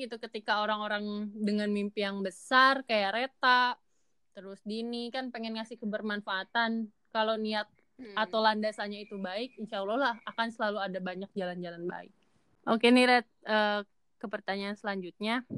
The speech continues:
Speaker 1: Nah, kita kan tahu nih kalau misalkan dari mentor lulus kampus itu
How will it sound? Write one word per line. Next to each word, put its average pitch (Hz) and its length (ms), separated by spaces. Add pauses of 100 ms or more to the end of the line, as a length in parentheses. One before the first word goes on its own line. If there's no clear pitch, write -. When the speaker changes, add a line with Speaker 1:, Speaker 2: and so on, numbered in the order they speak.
(600)
Speaker 1:
Nah, 220 320 (320)
kita 254 160
kan 320 160
tahu 254 320
nih 302 240
kalau 226 240
misalkan 214 800 (880)
dari 214 320
mentor 208 480
lulus 208 320
kampus 202 400
itu 320 560